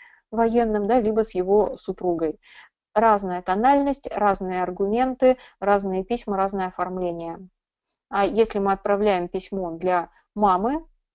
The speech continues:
ребёнка, да, который, у которой там, м, два-три ребёнка, и ей нужно там перекрашивать периодически одежду, опять-таки, совсем другие картинки, другие тексты, всё по-другому.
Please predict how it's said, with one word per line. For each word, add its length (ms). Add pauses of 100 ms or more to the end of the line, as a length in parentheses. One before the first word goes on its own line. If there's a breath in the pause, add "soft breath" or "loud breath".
(800)
ребёнка, 560
да, 260
который, 460
у 120
которой 320
там, 240
м, 540
два-три 420
ребёнка, 420
и 60
ей 180
нужно 440
там 160
перекрашивать 600
периодически 520
одежду, 420 (320 loud breath)
опять-таки, 720 (240 soft breath)
совсем 360
другие 300
картинки, 500
другие 420
тексты, 360
всё 180
по-другому. 600